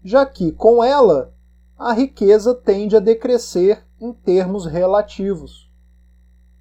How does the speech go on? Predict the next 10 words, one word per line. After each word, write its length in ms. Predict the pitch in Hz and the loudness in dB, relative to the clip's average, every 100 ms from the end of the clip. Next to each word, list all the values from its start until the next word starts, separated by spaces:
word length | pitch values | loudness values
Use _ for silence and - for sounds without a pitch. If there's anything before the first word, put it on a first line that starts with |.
| _ _ - | _ _ 0
Por 160 | 247 | 4
isso, 500 | 240 311 311 170 139 _ _ _ _ | 6 4 2 -8 -14 _ _ _ _
aquele 540 | 180 180 - 294 311 | -6 -4 -2 -2 -2
impulso 560 | 320 269 196 190 165 - | -2 -6 -6 -6 -4 0
ao 200 | 165 180 | 2 4
enriquecimento 1300 | 262 311 226 226 214 185 - 160 180 233 202 - 120 - _ _ - | 2 0 -4 -2 -2 -2 -6 -6 -4 -4 -6 -8 -14 -16 _ _ -4
é 100 | 185 | -4
mais 440 | 190 277 339 233 | -2 -4 -4 -6
bem 420 | 160 185 185 175 | -2 -2 -2 -6
executado 1040 | 165 147 170 - - 170 202 214 143 123 | -6 -4 -6 -6 -4 0 2 0 -2 -8